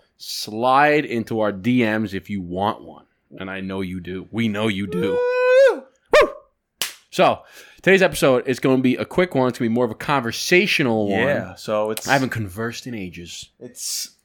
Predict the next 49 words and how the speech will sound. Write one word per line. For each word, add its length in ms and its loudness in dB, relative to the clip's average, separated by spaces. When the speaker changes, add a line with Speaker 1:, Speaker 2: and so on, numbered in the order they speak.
Speaker 2:
it, 300 2
we're 120 4
both 280 2
in 120 -2
sales, 800 2
and 340 -2
we 80 -8
just 160 -10
said, 380 -4
I 80 -4
had 180 4
a, 240 -6
I 60 -4
had 220 -4
a, 580 -4
a 80 -14
good 180 0
story 400 2
yesterday 400 0
when 80 -2
I 60 0
was 100 -2
in 80 -6
the 80 -4
city. 420 -4
And 100 -8
I 20 -4
said, 340 -8
"Let's 160 -16
just 160 -10
have 300 -2
some 200 -10
funny 300 0
sales 460 2
stories, 440 -2
some 180 -8
loopy 280 -6
stuff." 500 0
You 60 -4
know, 140 -2
we're, 300 -2
we're, 140 -8
we 320 -10
deal 160 4
with 100 2
people 280 0
every 180 0
single 300 -2
day, 320 2